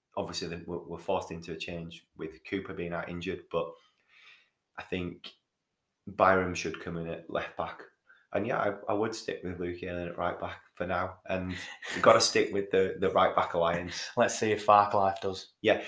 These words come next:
Speaker 1: and also one, one other thing to pick up on with Ayling, I saw a heat map of the average positions, uh,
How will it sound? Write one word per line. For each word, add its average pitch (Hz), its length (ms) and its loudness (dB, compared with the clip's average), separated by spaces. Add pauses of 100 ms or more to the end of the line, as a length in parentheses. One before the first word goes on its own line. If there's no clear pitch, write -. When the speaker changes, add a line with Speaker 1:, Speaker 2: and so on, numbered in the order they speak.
(140)
Speaker 1:
and 131 100 6
also 151 280 8
one, 139 420 4
one 120 160 -2
other 127 160 -2
thing 117 160 -6
to - 120 -12
pick 98 200 -12
up 104 120 -10 (320)
on 98 120 -4
with 98 160 0
Ayling, 101 280 4
I - 160 -8
saw 107 600 2 (520)
a 78 60 -4
heat 113 300 -4
map 95 320 -2 (200)
of 90 320 -2
the 92 300 -4
average 92 460 -2
positions, 80 800 -8 (640)
uh, 85 60 -4